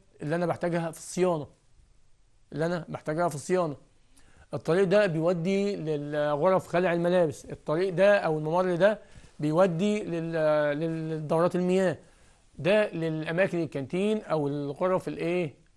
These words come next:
الراحة أو أماكن راحة العمال. لابد أن يتم وضع الآلات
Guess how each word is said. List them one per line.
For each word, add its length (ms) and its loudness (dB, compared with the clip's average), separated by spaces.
الراحة 540 -2
أو 600 -4
أماكن 600 -6
راحة 360 0
العمال. 440 0
لابد 380 6
أن 140 4
يتم 480 2
وضع 340 4
الآلات 580 0